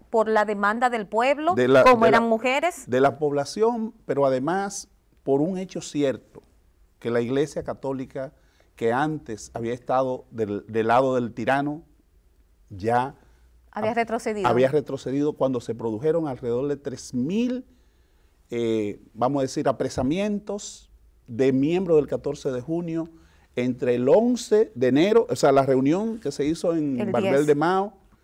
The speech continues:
Speaker 2: el diez, eh, hubo una infiltración de una persona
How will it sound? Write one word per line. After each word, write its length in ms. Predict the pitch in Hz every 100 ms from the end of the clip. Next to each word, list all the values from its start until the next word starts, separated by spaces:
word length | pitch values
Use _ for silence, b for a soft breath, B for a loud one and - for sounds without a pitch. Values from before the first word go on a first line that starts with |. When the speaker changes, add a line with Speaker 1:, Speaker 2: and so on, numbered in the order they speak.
| _
Speaker 2:
el 160 | - 117
diez, 480 | 151 202 214 - - _ _ _ _ _ _ _
eh, 360 | 123 120 117 113
hubo 240 | 160 190
una 140 | 190 165
infiltración 880 | 151 156 135 135 131 - 180 208 233 _
de 160 | - 120
una 200 | 143 147
persona 540 | 131 - 190 202 233